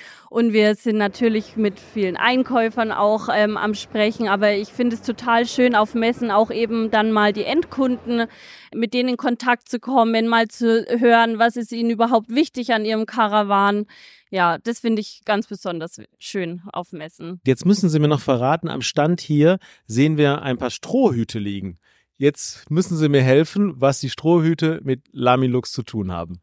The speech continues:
Speaker 1: Also wir haben die Strohhüte hier auslegen in Bezug auf unser Lamilux Sensation, weil ich habe ja schon mehrmals jetzt gesagt, dass das die U-V-beständigste G-F-K-Deckschicht der Welt ist. Und da haben wir eben den Bezug auch zu den Strohhüten genommen,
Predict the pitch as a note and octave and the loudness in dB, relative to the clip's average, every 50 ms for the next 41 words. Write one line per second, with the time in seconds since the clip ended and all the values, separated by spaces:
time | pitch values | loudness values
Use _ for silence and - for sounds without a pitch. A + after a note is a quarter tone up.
0 | _ _ - - G#3+ A3 A3 - B3 A3+ A#3+ C#4+ D4 A#3+ B3 A#3+ A#3+ A#3+ - - | _ _ -2 0 0 0 0 0 0 2 2 2 2 0 0 0 -2 -4 -4 -2
1 | C4 D4+ G#4+ F#4+ D4+ A#3 G3 A3+ G#3+ A#3+ G3+ D#3+ F3 F#3+ G#3 A3 - A#3 A#3 A#3 | 0 2 4 4 4 2 0 -4 -2 -2 0 0 0 0 -2 -2 -4 -6 -4 -4
2 | A#3+ A3+ C#4 C4+ A3 G#3 A3 A3 A#3 A3 - - A#3+ - G#3+ G#3 G3+ G3+ A3+ C4 | -4 -2 -2 -2 -2 -2 -2 -2 -4 -6 -6 -6 -2 0 0 0 0 0 -4 -2
3 | - A#3+ A3+ A3 G#3+ G#3+ G#3+ G#3+ A3 G#3 - - G#3+ G3 - - - G3+ G#3 A3+ | 0 0 2 2 2 0 0 -2 -2 -4 -2 -4 -4 -4 -2 -2 0 2 2 2
4 | A#3 - D#4 D#4+ D4 C#4+ A#3+ G#3+ G#3 G3+ G3 G3 F#3+ - G#3 - C4 A3+ G#3 A3 | 0 0 -2 0 0 0 0 2 2 2 2 0 -2 -4 -2 0 0 0 2 0
5 | A3+ - - A#3 A3+ A3 G#3+ G#3+ A3+ A3+ A#3 A#3+ B3 - C#4+ A3+ - - - D#4 | -2 0 2 0 0 2 2 0 2 2 0 0 0 -2 -6 -6 -6 -8 -10 -8
6 | - - A3+ G#3+ A3 A#3+ _ - A3+ G#3+ A3+ - - - A3 G#3+ - - - A3 | -4 0 0 2 0 0 _ -2 -2 -2 -2 -2 -6 -8 -8 -8 -8 -8 -6 -2
7 | A3 A3 G#3+ G3+ - - - - - - A3 - - A#3 A3+ G#3+ A#3 A#3+ - - | 0 2 0 0 -2 -10 -20 -14 -8 -8 -4 2 4 4 4 4 2 -2 -2 -2
8 | A#3 A3+ A3+ A#3 A3 - - A#3 A3 G3+ A3+ G#3+ G#3+ G3+ - - B3+ G#3 G3+ G3 | -2 0 0 -2 -4 -6 -6 -8 -6 -2 0 0 0 0 -4 -4 -2 0 2 2
9 | G3 F#3 _ _ _ _ _ - A#3 G#3+ - - - A3+ B3 - - A3+ G3 F#3 | 0 -2 _ _ _ _ _ -4 -4 -4 -4 -4 -6 -6 -6 -4 -4 -4 -2 -2
10 | G#3+ A#3 C4+ D#4 - - C4+ C#4 C#4 C#4+ - - - - _ - - - - - | 0 0 0 0 0 -2 0 0 0 0 -4 -12 -20 -20 _ -20 -20 -20 -10 -2
11 | - A3 A3 A3+ G#3 - - A3 G#3 G#3 A3 G#3+ G#3+ G#3+ G#3 F3+ G#3+ G#3 G#3+ G#3 | 0 2 2 2 0 0 0 2 2 4 4 4 4 2 0 -2 -2 -2 0 0
12 | G#3 G3+ G3+ F#3+ - - A#3+ A3+ - E3+ F#3 G3 A#3+ - - G3+ F3+ G3 G#3 - | 0 0 -2 -6 -6 -6 -6 -6 -2 0 0 0 0 -2 -4 -4 -4 -4 -6 -4
13 | - D4+ D#4+ D#4+ F#4 E4 C#4+ C4+ - A3+ B3 A#3 A#3 A3+ G#3+ G#3+ G#3 G#3 G#3 G#3 | 0 2 2 4 4 4 2 0 -2 -4 -4 -2 0 0 2 2 2 2 4 2
14 | G#3 G#3 G#3 G#3+ | 2 2 0 -2